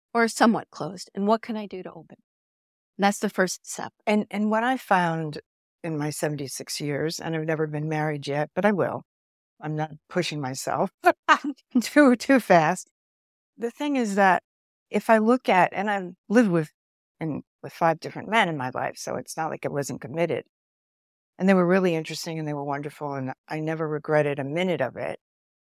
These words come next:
Speaker 2: But now I can look back, and Wayne Dyer wrote the book, I can see clearly now,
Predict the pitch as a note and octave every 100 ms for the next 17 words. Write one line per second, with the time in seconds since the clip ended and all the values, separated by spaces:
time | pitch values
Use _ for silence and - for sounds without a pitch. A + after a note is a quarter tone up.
0 | _ _ - F3 F#3+ F3 F3+ B3 C#4 B3
1 | - F3+ F#3 E3 F3 - C#3+ C#3+ F3+ F#3+
2 | E3+ D3 D3 - - E3 D#3+ D#3+ D#3+ D#3
3 | D#3 D#3 D#3+ D3+ D#3+ D#3 - D#3 D#3+ -
4 | - D#3 C#3+ - D3+ D3 C3+ C#3 A#2+ D3+